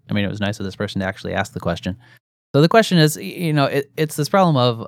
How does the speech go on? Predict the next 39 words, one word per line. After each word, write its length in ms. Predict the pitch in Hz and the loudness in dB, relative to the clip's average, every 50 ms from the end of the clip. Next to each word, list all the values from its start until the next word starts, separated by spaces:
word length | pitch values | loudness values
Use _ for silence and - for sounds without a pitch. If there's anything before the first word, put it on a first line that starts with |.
| - 110 | -6 -2
um, 600 | 107 107 107 107 104 104 101 101 98 98 101 95 | -2 0 0 0 -2 -2 -2 -2 -4 -2 -4 -4
on 140 | - 113 117 | -4 -4 -4
a 80 | 113 113 | -2 0
site 180 | - 143 131 | 0 0 2
like 180 | 98 107 107 107 | 2 0 -2 2
this, 380 | - 190 180 156 - - - - | 4 4 4 4 2 -2 -8 -10
that's 480 | - 135 113 101 - 156 165 165 - - | -12 -16 -14 -10 -4 -2 -2 0 2 2
really 200 | 175 165 160 151 | 4 4 4 4
kind 180 | - 156 147 | 4 4 4
of 140 | 131 117 107 104 - | 2 0 -2 -8 -10
a 80 | - - | -8 -6
lot 260 | 101 104 104 104 113 | -4 -2 -2 -2 -2
of 40 | 120 | -2
the 80 | 110 110 | -2 -2
questions 420 | - 123 117 - - 113 107 104 | 0 0 -2 -2 -2 -4 -2 0
you 80 | 107 107 | 0 0
wanna 160 | 101 95 90 | 0 0 -2
ask 360 | - 123 135 113 104 - - | 0 0 0 0 -2 -4 -4
are, 220 | 95 95 90 95 - | -4 -2 -2 -4 -6
you 180 | - - 85 101 | -8 -10 -8 -4
know, 100 | 110 98 | -4 -2
"What's 200 | 95 110 - - | -2 -2 -2 -2
the 100 | - 104 | -2 -2
best 220 | 107 107 107 - | 0 -2 -2 0
way 60 | 107 | -2
to 80 | 101 101 | -2 0
do 100 | 104 120 | 0 0
this?" 220 | 113 113 107 - | 2 2 0 0
or 80 | - 101 | -2 -2
"How 140 | 104 107 104 | 0 0 0
should 180 | - - 104 | 0 -2 -4
I 60 | 95 92 | -2 -2
do 180 | 101 120 120 | -2 -2 -2
this?" 380 | 113 110 82 98 - - - - - | -2 -2 -4 -4 -6 -8 -12 -10 -6
And 400 | 117 110 107 104 101 101 98 101 _ - - - _ _ _ _ _ _ - | -4 -2 -2 0 0 -2 -2 -4 _ -18 -20 -20 _ _ _ _ _ _ -2
someti-, 380 | - 123 120 - 107 101 - 110 | -2 0 2 2 0 0 0 0
you 80 | 110 | 0
know, 140 | 98 98 98 | 0 -2 -2
the, 180 | - 104 101 | -2 -2 -4